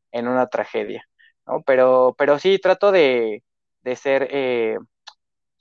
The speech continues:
de hacer conciencia con mis pacientes. A lo mejor también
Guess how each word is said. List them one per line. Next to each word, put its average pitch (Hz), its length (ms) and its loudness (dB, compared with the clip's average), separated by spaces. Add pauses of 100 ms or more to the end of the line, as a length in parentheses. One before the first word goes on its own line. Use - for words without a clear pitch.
(140)
de 139 240 0
hacer 156 260 0
conciencia 160 540 -4
con 131 180 -10
mis 120 140 -14
pacientes. 127 680 -6
A 127 60 0
lo 131 80 -2
mejor 131 280 -4
también 165 400 -2